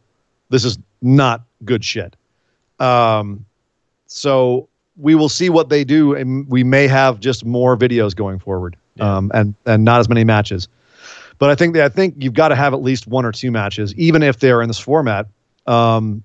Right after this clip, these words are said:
Speaker 1: you know, the Jeff Hardy Corbin match was a little awkward, but then on the other end of the spectrum, I thought this match was really good. So
Speaker 2: Yeah.
Speaker 1: go figure.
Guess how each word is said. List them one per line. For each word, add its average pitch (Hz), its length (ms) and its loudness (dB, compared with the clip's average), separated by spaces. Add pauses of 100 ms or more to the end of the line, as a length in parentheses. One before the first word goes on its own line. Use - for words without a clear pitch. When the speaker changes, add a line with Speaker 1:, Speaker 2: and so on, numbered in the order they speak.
(100)
Speaker 1:
you 131 100 0
know, 120 140 2
the 117 80 -2
Jeff 151 240 0
Hardy 147 200 2
Corbin 135 360 0
match 123 240 -2
was 113 280 -4 (1160)
a 127 40 -8
little 131 240 0
awkward, 120 580 -2 (400)
but 131 200 0
then 135 100 0
on 131 80 0
the 127 80 -2
other 135 100 0
end 131 100 -2
of 131 60 -6
the 120 60 -12
spectrum, 170 280 -4
I 135 60 0
thought 147 140 -2
this 147 140 -10
match 143 200 -2
was 117 140 -6
really 139 180 2
good. 131 240 2 (380)
So 107 420 2 (1040)
Speaker 2:
Yeah. - 40 -20
Speaker 1:
go 117 120 2
figure. 104 320 -2